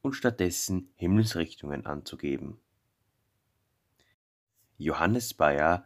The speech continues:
hat in seinem Sternenatlas Uranometria von sechzehnhundertdrei Betelgeuse die Bezeichnung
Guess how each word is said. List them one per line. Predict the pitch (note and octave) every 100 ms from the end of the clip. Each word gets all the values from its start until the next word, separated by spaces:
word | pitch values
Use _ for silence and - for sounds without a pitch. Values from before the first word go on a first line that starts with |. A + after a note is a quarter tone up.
| _ -
hat | F2+ - -
in | F#2 D#2+
seinem | D#2+ D#2 D2+
Sternenatlas | - - D#2+ F2 - E2 - E2 D#2 - - - _ _ _ _
Uranometria | B2+ A#2+ A2 G2 E2+ D#2+ E2+ - G2 F#2+ F#2+
von | F#2 E2+ D#2
sechzehnhundertdrei | - F2+ - F2+ E2+ D#2 - C#2+ D2 D#2 D#2+ - - _
Betelgeuse | A#2+ A2+ A2+ G2+ C#2+ D#2 - F#2+ F#2
die | F2
Bezeichnung | D#2+ - - E2+ E2+ - G2 F#2+ F#2+